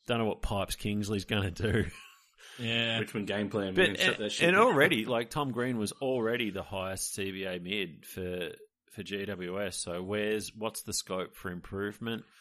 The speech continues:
Speaker 1: Uh, Hopper and Taranto didn't play a great deal this year anyway. Um,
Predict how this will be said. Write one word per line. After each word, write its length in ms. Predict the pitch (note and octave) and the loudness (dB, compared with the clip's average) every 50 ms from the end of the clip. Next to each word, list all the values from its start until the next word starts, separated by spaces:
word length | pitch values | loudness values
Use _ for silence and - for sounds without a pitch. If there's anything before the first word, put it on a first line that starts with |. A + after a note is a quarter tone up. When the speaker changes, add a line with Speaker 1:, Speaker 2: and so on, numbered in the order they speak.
| - _ _ - | -20 _ _ -8
Speaker 1:
Uh, 220 | F#2+ G2 G2 F#2 - _ _ _ _ _ _ | -6 -6 -6 -8 -10 _ _ _ _ _ _
Hopper 440 | - - - G#2 F#2+ - G#2+ G#2 G2+ | -12 -6 -6 -6 -4 -4 -4 -4 -4
and 280 | G2 F#2 F#2 F#2 - | -4 -4 -8 -10 -12
Taranto 460 | - - - F#2 F#2+ F#2+ G2 G2+ G2+ F#2 | -12 -10 -8 -6 -4 -4 -4 -4 -6 -6
didn't 260 | - A2 F#2 F2 F2+ | -6 -6 -6 -6 -8
play 280 | - - F2+ E2+ E2+ E2+ | -8 -6 -6 -6 -4 -6
a 60 | F2+ | -8
great 300 | - - F#2+ F2+ - - | -8 -8 -8 -8 -8 -8
deal 240 | - F#2+ F#2 E2+ E2 | -8 -8 -8 -8 -8
this 260 | E2+ F#2+ F2 - - | -8 -10 -10 -10 -10
year 280 | F2 E2 E2 E2 E2 - - _ _ _ _ F2 | -8 -8 -8 -8 -8 -10 -12 _ _ _ _ -10
anyway. 500 | F#2 G2+ G#2+ A2 A2 A#2+ B2+ B2 A#2+ - _ _ _ _ _ _ _ _ _ - | -8 -6 -4 -4 -2 -2 -2 -4 -6 -8 _ _ _ _ _ _ _ _ _ -16
Um, 500 | - D#2+ D#2+ D#2+ D#2+ D#2+ D#2+ D#2+ - - | -14 -12 -12 -12 -14 -16 -16 -18 -18 -20